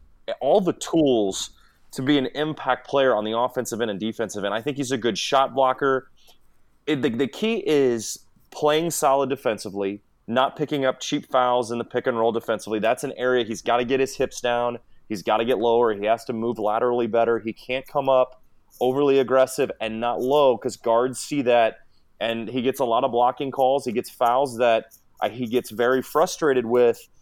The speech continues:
but it's just thinking the game through and, and taking the next step. And coaches can be on him, and he can watch film, and he can do simulated in practice. But when the lights come on, he has gotta continue to take that preparation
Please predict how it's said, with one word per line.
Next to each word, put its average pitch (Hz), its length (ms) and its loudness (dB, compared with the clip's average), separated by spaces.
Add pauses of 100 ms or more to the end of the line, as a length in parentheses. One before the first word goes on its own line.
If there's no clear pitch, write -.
(260)
but 131 120 0
it's 131 160 -4
just - 420 -4
thinking 156 340 -4
the 151 80 -4
game 139 240 -2
through 123 460 0
and, 110 260 -8
and 110 180 -8
taking 131 320 -2
the 123 80 -4
next 123 280 -4
step. 147 340 2
And 110 120 -6
coaches 156 400 -2
can 143 200 -4
be 139 120 -2
on 139 200 0
him, 139 260 -6 (420)
and 110 440 -6
he 131 160 -4
can 120 180 -2
watch 123 320 0
film, 143 600 2
and 110 160 -4
he 123 80 -4
can 117 200 -6
do 113 140 -6
simulated 135 640 -2
in 110 100 -8
practice. - 880 -4 (180)
But 123 80 0
when 131 120 0
the 127 80 0
lights 139 300 0
come 139 180 -2
on, 131 220 2
he 135 220 -2
has 120 160 0
gotta 120 280 0
continue 131 540 -4
to 107 80 -4
take - 460 -4
that 120 200 -6
preparation 117 760 -2